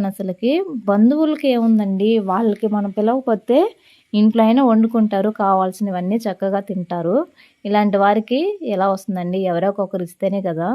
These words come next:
అందుకనేసి మన పుట్టినరోజులు కానివ్వండి, అలాగే పెళ్లి రోజులు అప్పుడైనా కానివ్వండి, కనీసం అలాంటి, ఇలాంటి సందర్భాల్లో కొంచెం మనం ఇలా బయట వాళ్ళ గురించి ఆలోచించి వాళ్ళ కోసం మనం ఏమన్నా ఇలా ప్రిపేర్ చేసుకొని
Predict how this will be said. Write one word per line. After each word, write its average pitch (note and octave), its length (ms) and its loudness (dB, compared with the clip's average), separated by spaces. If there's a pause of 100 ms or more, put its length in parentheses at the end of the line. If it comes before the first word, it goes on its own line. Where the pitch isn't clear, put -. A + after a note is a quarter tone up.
(520)
అందుకనేసి G3+ 720 0
మన C4 180 2
పుట్టినరోజులు G3 760 0
కానివ్వండి, F3+ 640 -2
అలాగే F#3 340 -2
పెళ్లి F3+ 320 -2
రోజులు F#3 320 0
అప్పుడైనా F3+ 400 0
కానివ్వండి, F3 680 -2
కనీసం F#3+ 500 -4 (640)
అలాంటి, A3 520 2 (260)
ఇలాంటి A3 340 4
సందర్భాల్లో A3 680 2 (760)
కొంచెం B3+ 300 2
మనం B3+ 300 4
ఇలా A#3 200 4
బయట G#3+ 300 2
వాళ్ళ G#3+ 260 2
గురించి G3 380 -2
ఆలోచించి F3+ 680 -2 (880)
వాళ్ళ A3 300 2
కోసం A3+ 420 0
మనం G#3+ 220 2
ఏమన్నా G#3 380 0
ఇలా A3 200 0
ప్రిపేర్ F#3 400 -2
చేసుకొని E3+ 540 -2